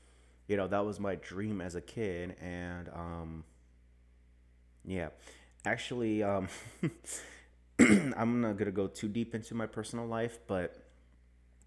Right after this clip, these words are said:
for the purpose of this podcast, I'm just gonna tell you just a little bit. So, uh, when I was little, I, uh, had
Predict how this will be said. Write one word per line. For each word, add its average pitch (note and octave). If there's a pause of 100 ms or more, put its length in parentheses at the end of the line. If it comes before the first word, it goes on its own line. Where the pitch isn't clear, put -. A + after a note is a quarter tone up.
(220)
for G#2
the G2+
purpose G#2
of F#2+
this F#2
podcast, F2
I'm E2
just F2+
gonna F2+
tell E2
you D#2
just D#2+
a D#2+
little E2
bit. F2+ (460)
So, G2 (300)
uh, E2+ (140)
when F#2+
I A2
was G2
little, F#2
I, F2
uh, E2+
had F#2+